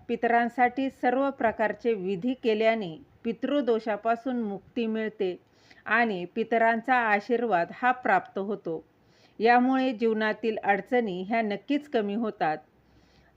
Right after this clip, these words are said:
स-, त्याचबरोबर अडचणी, काही अडथळे असतील, काही समस्या असतील, त्या देखील संपतात आणि आशीर्वाद,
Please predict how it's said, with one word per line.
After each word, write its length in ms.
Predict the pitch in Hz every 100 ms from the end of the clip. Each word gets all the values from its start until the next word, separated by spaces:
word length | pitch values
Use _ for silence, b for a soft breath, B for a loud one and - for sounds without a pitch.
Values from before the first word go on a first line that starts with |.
| _
स-, 280 | 262 220 214 208
त्याचबरोबर 760 | 220 214 190 226 247 196 175 - -
अडचणी, 680 | 208 208 - 233 202 185 - -
काही 240 | 226 254
अडथळे 520 | 220 208 208 254 254
असतील, 380 | 247 226 - 214
काही 280 | 202 214 226
समस्या 640 | - 233 208 220 - 254
असतील, 440 | 226 226 - 190 175 -
त्या 120 | 214
देखील 380 | 202 233 233 233 220
संपतात 420 | 226 220 190 165 - -
आणि 380 | 220 226 175 - b b b -
आशीर्वाद, 640 | 214 214 254 240 220 165